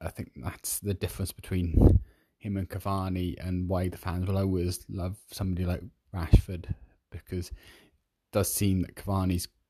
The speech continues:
had a niggle, got a bit of a niggle, may or may not have been past fit by medical staff, but there doesn't seem a real desire to want to play, where Rashford seems to be playing with shoulder injuries, ankle injuries, week in, week out, playing with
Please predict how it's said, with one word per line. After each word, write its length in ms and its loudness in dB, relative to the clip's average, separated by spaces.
had 240 -2
a 40 2
niggle, 320 0
got 200 -4
a 20 -10
bit 140 -2
of 80 -2
a 40 2
niggle, 460 2
may 340 4
or 140 2
may 160 4
not 140 2
have 100 -8
been 140 -2
past 320 -2
fit 160 -8
by 100 -2
medical 540 0
staff, 560 -2
but 180 -6
there 80 -6
doesn't 240 0
seem 220 2
a 100 4
real 400 4
desire 500 2
to 160 6
want 300 0
to 60 6
play, 380 8
where 180 -6
Rashford 460 6
seems 260 -4
to 80 -12
be 80 -6
playing 300 -6
with 160 -6
shoulder 420 2
injuries, 380 2
ankle 380 -2
injuries, 520 4
week 240 2
in, 140 0
week 180 2
out, 240 0
playing 340 2
with 480 8